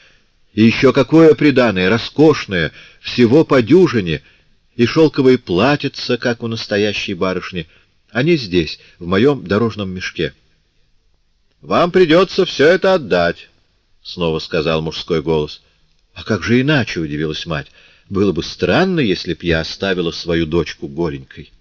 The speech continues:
Хозяин просунул голову в дверь. «Ладно», сказал он.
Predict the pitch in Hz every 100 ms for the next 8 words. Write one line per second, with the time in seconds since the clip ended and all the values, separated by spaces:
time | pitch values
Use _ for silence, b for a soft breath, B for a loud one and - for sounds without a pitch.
0 | _ _ _ _ _ _ _ _ _ _
1 | - 73 85 113 160 156 131 113 - 107
2 | 135 143 85 92 104 120 113 76 76 73
3 | - b b - 85 92 85 67 76 78
4 | 76 - 78 67 73 69 67